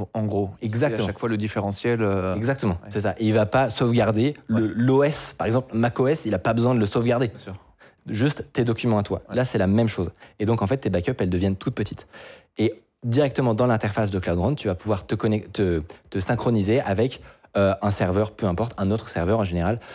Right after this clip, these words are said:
Speaker 2: Moi, par exemple, j'ai pris un compte sur, euh, Backblaze. Euh, et donc, c'est, c'est, euh, un moyen d'avoir des gigas pour rien.
Speaker 1: D'accord.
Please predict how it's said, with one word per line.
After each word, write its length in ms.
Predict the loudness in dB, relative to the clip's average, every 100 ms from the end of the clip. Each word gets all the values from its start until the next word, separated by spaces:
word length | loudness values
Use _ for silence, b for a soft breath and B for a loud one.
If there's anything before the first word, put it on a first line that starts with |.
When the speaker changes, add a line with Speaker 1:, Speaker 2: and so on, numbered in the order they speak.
| B B
Speaker 2:
Moi, 160 | 0 2
par 120 | 2
exemple, 240 | 2 2
j'ai 140 | 0 -2
pris 300 | 0 0 0 0
un 340 | 0 2 0
compte 240 | 0 -2 -2
sur, 260 | -2 -2
euh, 120 | -2 -2
Backblaze. 760 | -2 -4 0 2 2 0 -4 B B B
Euh, 200 | 2 2 2
et 60 |
donc, 180 | -2 -2
c'est, 380 | 0 0 0 -2
c'est, 400 | -6 -2 2 2
euh, 300 | 2 2 0 -2 -2
un 120 | 0
moyen 260 | 2 4
d'avoir 380 | 4 2 2 0 -6 -6
des 240 | -2 0
gigas 500 | 2 2 4 2 -2 -4
pour 280 | -2 -2 -6
rien. 340 | -4 -2 -2 -6 _ _ -20
Speaker 1:
D'accord. 240 | -18 -16